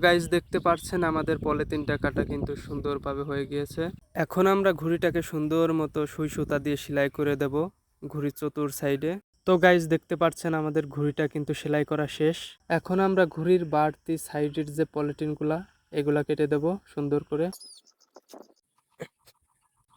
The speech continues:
তো গাইস, দেখতে পাচ্ছেন আমাদের ঘুড়িটা কিন্তু কাগজ লাগানো কমপ্লিট হয়ে গেছে। কাগজ লাগানোর পরে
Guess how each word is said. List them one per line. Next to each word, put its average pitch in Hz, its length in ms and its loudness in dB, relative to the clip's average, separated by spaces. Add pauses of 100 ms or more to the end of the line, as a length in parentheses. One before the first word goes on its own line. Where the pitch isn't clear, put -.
(1700)
তো 180 140 0
গাইস, 180 180 6 (100)
দেখতে 170 260 -4
পাচ্ছেন 185 300 0 (120)
আমাদের 160 260 0 (140)
ঘুড়িটা 156 400 0
কিন্তু 156 260 -4 (460)
কাগজ 147 280 2 (100)
লাগানো 151 260 0 (100)
কমপ্লিট 151 440 -2
হয়ে 165 160 2
গেছে। 170 240 0 (840)
কাগজ 151 220 0 (100)
লাগানোর 151 360 -2
পরে 151 160 -2